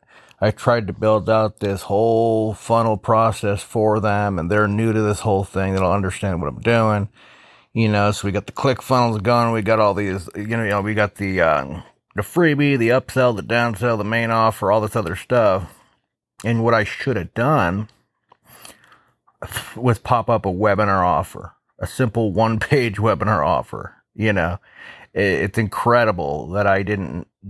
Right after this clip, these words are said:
do that. I made that mistake,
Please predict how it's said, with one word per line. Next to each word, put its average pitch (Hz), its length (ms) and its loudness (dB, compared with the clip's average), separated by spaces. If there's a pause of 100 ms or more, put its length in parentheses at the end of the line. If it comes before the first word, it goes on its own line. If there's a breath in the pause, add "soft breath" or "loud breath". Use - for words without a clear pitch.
do 180 200 2
that. 95 440 0
I 107 80 0
made 107 280 0
that 85 180 -2
mistake, 92 960 -2